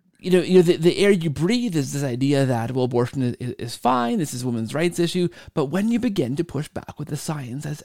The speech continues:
as you're doing, Doctor Christie, you begin to, you know, poke, poke holes in that, th-, that, that worldview, and those holes are pretty easy to poke because the science is pretty, is pretty rock solid. And then you begin to get these, these questions, right? You begin to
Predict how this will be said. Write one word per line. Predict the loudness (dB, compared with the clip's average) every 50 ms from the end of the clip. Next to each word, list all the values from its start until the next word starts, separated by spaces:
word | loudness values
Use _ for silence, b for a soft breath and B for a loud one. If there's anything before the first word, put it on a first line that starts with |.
| -16
as | -20 -20 -14 -6
you're | -4 -4 -2 0
doing, | 0 -2 -2 -2 -6 -8
Doctor | -10 -12 -16 -18 -20
Christie, | -18 -18 -18 -12 -8 -6 -4
you | -2
begin | 0 2 4 4 4 4 2 2
to, | 2 2
you | 2 2 2 B B B B B B B B B B B _
know, | 0 2 2 2
poke, | 2 2 2 2 0 -4 -14 -8 _
poke | 0 0 0 0 -2 -8 _ _ -20 -20
holes | -6 0 4 4 6 6 4 4
in | 2 2 2
that, | 0 0 -2 -6 -10 -8 -6
th-, | -6 -6 -4 -4
that, | -6 -6 -6 -6 -8
that | -6 -6 -4
worldview, | 0 2 2 4 4 2 0 0 0 0 0 -2 B B B B B
and | -4 -2 -2
those | -2 0
holes | 0 0 0 2
are | 2
pretty | 4 4 2 2 2 0
easy | 2 2 2
to | 2 0 0
poke | 2 4 4 4 4 2
because | 0 -2 -2 0 0
the | -2
science | -2 -2 -2 -2 -2 -2 -4 -4
is | -8 -8
pretty, | -6 -4 -2 0 0 0 -2 -4
is | -8 -10 -10
pretty | -8 -6 -4 -4 -2
rock | 0 -2 -2 -4 -4 -8 -4
solid. | -2 0 0 2 2 0 0 -2 B B B B B B B B -10
And | -8 -6
then | -2 0 0
you | 2 2
begin | 2 2 2 2 2 2 0
to | -2 -2
get | -2 -4 -4 -4 -2
these, | -2 -2 -2 -2 -4 -6
these | -6 -4 -4 -4 -4 -6 -12 _ _ _ _ -20 -20
questions, | -14 -10 -8 -6 -6 -6 -8 -8 -8 -8 -8 -8 -10 -10
right? | -8 -6 -6 -4
You | -4 -4 -4
begin | -2 0 2 2 4 2 2
to | 4 4 6 4